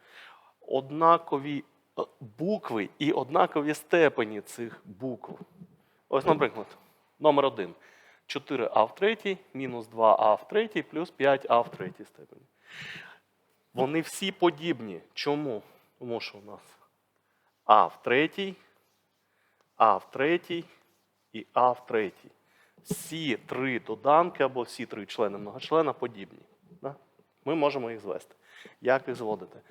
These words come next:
От, бачите оці цифри, числа чотири, мінус два і п'ять. Нам треба просто знайти їх суму.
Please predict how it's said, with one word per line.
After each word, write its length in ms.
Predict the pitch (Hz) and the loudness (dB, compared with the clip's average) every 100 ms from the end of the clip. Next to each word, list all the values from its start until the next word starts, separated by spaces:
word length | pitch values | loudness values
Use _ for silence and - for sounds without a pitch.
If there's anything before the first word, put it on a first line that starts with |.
| - - - _ | -20 -20 -20 _
От, 340 | 151 170 - - _ _ - - | -2 -2 -4 -18 _ _ -18 -16
бачите 420 | 135 147 - - | -2 -2 -2 -6
оці 220 | 120 - 107 | -6 -8 -14
цифри, 460 | - 107 - 110 - - | -12 -12 -12 -18 -18 -12
числа 460 | - 110 - 95 - _ _ | -8 -8 -4 -6 -6 _ _
чотири, 540 | - - - 156 170 170 - | -14 -12 -2 0 2 0 -6
мінус 280 | 107 110 | -8 -8
два 320 | 107 123 127 135 | -4 2 2 0
і 60 | - | -10
п'ять. 340 | - 95 90 - - - _ | -6 -4 -4 -6 -20 -20 _
Нам 300 | 117 110 113 - | -2 -2 -2 -8
треба 440 | 110 113 139 147 147 _ | -2 0 0 -4 -6 _
просто 500 | - 107 110 135 - | -14 -10 -10 -8 -8
знайти 420 | 135 117 101 - 113 | -8 -8 -12 -14 -16
їх 500 | 110 101 107 113 - _ _ _ _ _ _ _ _ _ | -14 -12 -10 -10 -14 _ _ _ _ _ _ _ _ _
суму. 420 | - 120 101 | -6 -4 -4